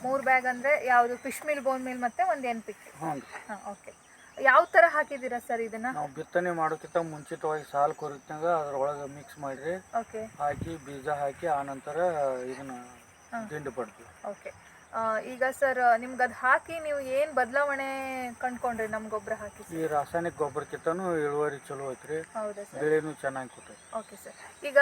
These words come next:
Speaker 1: ರಾಸಾಯನಿಕ ಗೊಬ್ಬರನ ನಾವ್, ಆ, ಈಗ ನಾವ್ ಎಲ್ಲ ರೈತರಿಗೂ ಯಾವ ರೀತಿ ಹೇಳ್ತೀವಿ ಅಂತ ಹೇಳಿದ್ರೆ, ಬರೀ ರಾಸಾಯನಿಕ ಗೊಬ್ಬರ ಅಂದ್ರೆ ಆ ಒಂದ್ ಅರ್ಧ ಬ್ಯಾಗ್, ನಮ್ದೊಂದ್ ಮೂರ್ ಬ್ಯಾಗ್ ಮಿಕ್ಸ್ ಮಾಡಿ ಕೊಡಿ ಅಂತ ಹೇಳ್ತೀವಿ. ಯಾಕಂತ ಹೇಳಿದ್ರೆ ಈಗ ರೈತರು, ಆ, ಇವಾಗ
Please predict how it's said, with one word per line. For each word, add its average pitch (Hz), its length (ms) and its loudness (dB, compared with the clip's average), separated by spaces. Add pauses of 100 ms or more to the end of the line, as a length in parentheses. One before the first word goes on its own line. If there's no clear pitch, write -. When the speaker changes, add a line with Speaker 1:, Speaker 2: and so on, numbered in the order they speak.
Speaker 1:
ರಾಸಾಯನಿಕ 302 640 8
ಗೊಬ್ಬರನ 277 520 2
ನಾವ್, 285 200 2
ಆ, 226 300 2
ಈಗ 247 240 -2
ನಾವ್ 262 180 -4
ಎಲ್ಲ 220 220 2
ರೈತರಿಗೂ 269 400 0
ಯಾವ 226 200 6
ರೀತಿ 247 260 -4
ಹೇಳ್ತೀವಿ 226 400 -6
ಅಂತ 208 140 -6
ಹೇಳಿದ್ರೆ, 214 800 -2
ಬರೀ 294 220 6
ರಾಸಾಯನಿಕ 294 520 4
ಗೊಬ್ಬರ 240 340 0 (140)
ಅಂದ್ರೆ 220 280 0
ಆ - 160 0
ಒಂದ್ 247 180 4
ಅರ್ಧ 233 280 6
ಬ್ಯಾಗ್, 233 340 4
ನಮ್ದೊಂದ್ 262 420 2
ಮೂರ್ 262 200 2
ಬ್ಯಾಗ್ 240 380 4
ಮಿಕ್ಸ್ - 240 -8
ಮಾಡಿ 320 260 6
ಕೊಡಿ 220 240 0
ಅಂತ 214 200 0
ಹೇಳ್ತೀವಿ. 240 420 2
ಯಾಕಂತ 247 440 0
ಹೇಳಿದ್ರೆ 226 760 0
ಈಗ 269 180 6
ರೈತರು, 277 720 4
ಆ, 240 80 4
ಇವಾಗ 233 400 0